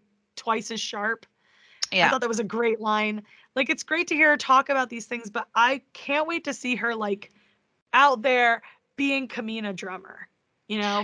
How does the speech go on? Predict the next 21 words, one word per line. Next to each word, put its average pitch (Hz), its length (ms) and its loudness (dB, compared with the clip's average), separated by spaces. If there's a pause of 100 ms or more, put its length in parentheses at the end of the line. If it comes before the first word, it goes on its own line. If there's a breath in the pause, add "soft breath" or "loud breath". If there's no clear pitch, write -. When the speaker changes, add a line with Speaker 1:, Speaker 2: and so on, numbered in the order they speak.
(140)
Speaker 1:
being 262 240 4
Speaker 2:
And 269 80 4
we 269 100 6
Speaker 1:
the 262 60 4
Speaker 2:
will 240 180 8
Speaker 1:
leader. 214 140 2
Speaker 2:
see 175 220 0
that. 151 420 6
I 196 100 4
think 226 340 -6
Speaker 1:
Yeah. 185 260 6
Speaker 2:
that - 100 -20
they 202 100 -2
have 220 240 -2
given 214 240 -6
her 254 160 -10
so 185 300 -8
much 185 260 -10
screen 165 420 -12
time 208 520 -4
that 165 440 2